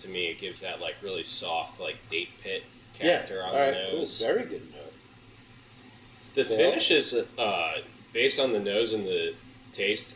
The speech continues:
Speaker 1: and the body, the finish is a little confusingly dry and chalky to me.
Speaker 2: So chalky I wasn't getting, but it definitely finishes dry as hell, which is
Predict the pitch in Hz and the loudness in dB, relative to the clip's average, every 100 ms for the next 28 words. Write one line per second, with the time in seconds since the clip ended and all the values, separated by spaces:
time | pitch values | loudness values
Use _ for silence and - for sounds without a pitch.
0 | 95 107 113 98 98 101 90 82 82 - | -6 -4 -4 -4 0 0 2 -2 -4 -6
1 | 123 156 185 165 120 110 113 113 110 104 | -4 -2 -2 -2 0 4 4 6 4 2
2 | - - - - - - 113 95 110 113 | -2 -12 -20 -20 -20 -10 -8 -6 -4 -4
3 | 117 123 113 110 98 98 90 92 85 - | -2 -2 0 0 -2 -4 -4 -2 -4 -6
4 | 87 82 - 78 - - - 85 76 53 | -8 -8 -8 -12 -12 -18 -16 -10 -6 -6
5 | - - - - - - - - - 151 | -8 -16 -20 -20 -20 -20 -20 -10 -4 -4
6 | - 185 233 247 226 202 123 113 - 104 | -2 2 2 4 4 4 4 0 -2 -4
7 | 113 - 170 202 165 123 139 127 - 101 | -4 0 0 2 0 2 2 2 -2 -4
8 | 117 107 120 107 101 107 | -2 0 2 2 2 -2